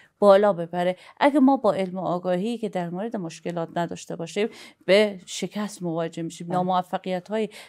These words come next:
Speaker 1: در پیش روی انسان قرار می‌گیره. من این رو با یک، اه، مثالی می‌خوام بیان
Speaker 2: مهم.
Speaker 1: کنیم که در هر زندگی ممکنه باشه. افرادی که می‌خوان در شرف ازدواج هستن و می‌خوان ازدواج کنن،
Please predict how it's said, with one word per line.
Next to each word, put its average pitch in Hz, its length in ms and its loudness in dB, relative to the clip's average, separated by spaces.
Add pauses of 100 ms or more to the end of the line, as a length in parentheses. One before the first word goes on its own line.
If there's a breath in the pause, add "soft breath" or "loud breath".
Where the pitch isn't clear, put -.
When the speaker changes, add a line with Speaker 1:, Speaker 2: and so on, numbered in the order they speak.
Speaker 1:
در 185 80 0
پیش 180 300 -8
روی 170 300 -4
انسان 170 420 -6
قرار 185 400 -2
می‌گیره. 226 300 -6 (320 loud breath)
من 302 80 4
این 330 120 4
رو 311 60 2
با 233 140 -2
یک، 233 300 0
اه، 180 280 -4
مثالی 180 500 0
می‌خوام 165 380 -8
بیان 170 260 -4
Speaker 2:
مهم. 180 80 -6
Speaker 1:
کنیم 196 280 -8 (300 soft breath)
که 262 120 -6
در 247 180 6
هر 247 260 -6
زندگی 196 560 -6
ممکنه 175 500 -6 (340 loud breath)
باشه. 180 380 4 (220 soft breath)
افرادی 294 440 0
که 285 100 -4
می‌خوان 202 400 -4
در 190 160 0
شرف 233 400 -6
ازدواج 170 640 -4
هستن 160 360 -8
و 175 80 -6
می‌خوان 226 380 -6 (340 loud breath)
ازدواج 180 500 0
کنن، 190 300 -4